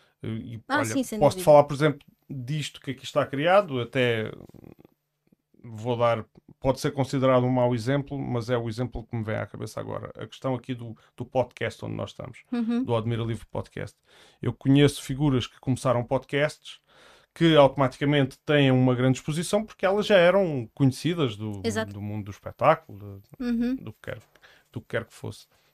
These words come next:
Speaker 1: É, é, é uma vantagem. Mas enfim, mas não, não, pá, não vamos desistir por causa disso.
Speaker 2: Não, claro que não.
Speaker 1: <laughs> Tu, eu, digo eu, afirmo eu, és um agente cultural.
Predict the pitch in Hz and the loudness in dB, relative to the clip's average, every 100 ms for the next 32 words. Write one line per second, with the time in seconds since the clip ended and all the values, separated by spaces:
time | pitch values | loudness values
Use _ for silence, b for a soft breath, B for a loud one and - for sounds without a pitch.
0 | - - 120 117 - 117 104 - - 110 | -8 0 0 0 -2 -6 -6 -10 -10 -8
1 | 107 110 110 107 101 _ _ b b b | -8 -8 -10 -12 -12 _ _ b b b
2 | 156 175 196 190 175 165 190 190 170 165 | -4 -2 0 0 -2 -2 0 0 -2 -6
3 | - 151 131 110 113 107 107 107 113 - | -8 -6 -4 -4 -6 -10 -14 -16 -20 -20
4 | - 113 107 107 101 247 349 233 208 233 | -16 -14 -14 -14 -6 -2 -2 -2 -2 -4
5 | - 226 226 139 247 262 277 269 - B | -2 -4 0 0 0 2 2 2 -4 B
6 | B B B B B B B _ _ _ | B B B B B B B _ _ _
7 | - 143 - 226 208 214 240 220 - 156 | -20 -16 -8 -8 0 4 4 2 -6 -6
8 | 151 147 175 160 - 160 139 143 143 151 | -2 0 0 -4 -2 2 4 2 2 0
9 | 156 156 151 156 - 156 - 160 123 107 | -2 -2 -4 -6 -8 -14 -6 0 0 -2